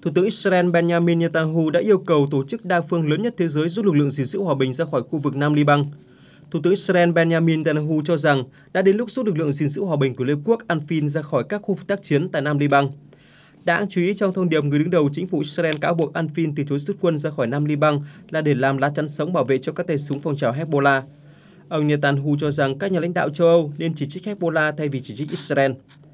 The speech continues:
Yêu cầu rút lực lượng gìn giữ hòa bình quốc tế khỏi Nam Liban được Thủ tướng Israel đưa ra trong bối cảnh quân đội Israel bị cáo buộc tiến hành nhiều cuộc tấn công trực tiếp vào Anfin những ngày qua. Trong đó có các cuộc nổ súng vào căn cứ của lực lượng này ở Nam Liban,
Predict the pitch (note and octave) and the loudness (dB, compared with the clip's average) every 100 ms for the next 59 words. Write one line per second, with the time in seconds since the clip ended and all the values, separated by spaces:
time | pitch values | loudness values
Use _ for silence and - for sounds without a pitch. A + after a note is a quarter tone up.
0 | - - - - - G#3 G#3 F3 D3+ A3+ | -20 -20 -20 -10 2 2 4 2 0 0
1 | F#3+ E3+ D3 D3+ D3+ G3+ F3 D3 D3 C#3+ | 0 0 0 -2 -2 -2 0 2 2 2
2 | F#3 E3+ F3 C3+ B2+ D3+ D3+ D3 D3 D3 | -2 -4 -2 -2 0 0 0 2 2 0
3 | D#3 D3 B2+ D3 D#3+ E3+ D#3 D#3 D3+ D3 | -4 -6 -4 -6 -4 -2 -2 0 -2 0
4 | D3 D3 D#3 E3 D#3 C3 E3+ D#3 C#3+ - | 0 0 -4 -2 -2 -2 -2 -2 -2 -4
5 | E3 D3+ D3 E3+ C#3+ E3 E3+ D3 - - | -2 -2 -4 -6 -2 0 2 0 -4 -12
6 | - E3 F#3+ D#3+ D3 D3 C#3 C#3+ D3 F3 | -6 -2 0 0 0 -2 -4 -4 0 -2
7 | D3 D3 D3 B3+ B3+ - - C#3 D3 D3 | -2 -6 0 0 0 -12 -18 -2 0 2
8 | E3+ - F#3 D#3 E3+ F#3 C#3 E3 D#3 D3 | 0 0 0 0 -2 -4 0 2 2 -2
9 | - - - - - - - F#3 E3+ D#3 | -12 -20 -20 -20 -20 -20 -6 -2 2 2
10 | E3+ F3 G#3+ F#3+ D3 - D3+ C3 - E3+ | 2 -4 -2 -2 -4 -2 -2 0 0 -2
11 | F#3 - F3 D3 D3+ F#3 A3+ - - - | -2 -2 -2 0 0 0 -4 -14 -10 0
12 | C#3+ C#3 D3+ D3 C#3+ B2+ B2+ D3+ D#3 D3+ | 0 2 0 2 0 0 -2 -2 0 2
13 | D3+ | 0